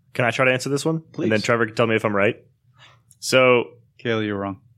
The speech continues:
Speaker 1: <laughs>
Speaker 2: So it's
Speaker 1: No, no,
Speaker 2: so
Speaker 1: I'm, I've been
Speaker 2: obvious.
Speaker 1: learning. I've been learning today. So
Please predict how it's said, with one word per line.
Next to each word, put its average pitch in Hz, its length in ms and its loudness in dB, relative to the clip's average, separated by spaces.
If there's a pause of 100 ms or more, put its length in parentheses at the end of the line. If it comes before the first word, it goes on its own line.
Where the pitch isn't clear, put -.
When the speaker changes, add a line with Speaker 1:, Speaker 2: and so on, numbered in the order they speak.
(280)
Speaker 1:
<laughs> - 20 -
Speaker 2:
So 143 1300 -2
it's 101 120 -8
Speaker 1:
No, 147 60 4
no, 180 60 6
Speaker 2:
so 175 40 6
Speaker 1:
I'm, 127 140 2
I've 127 200 0
been 135 100 -2
Speaker 2:
obvious. 131 80 -2
Speaker 1:
learning. 135 280 2
I've 107 140 -2
been 113 160 -2
learning 123 260 2
today. 104 280 0
So 127 260 0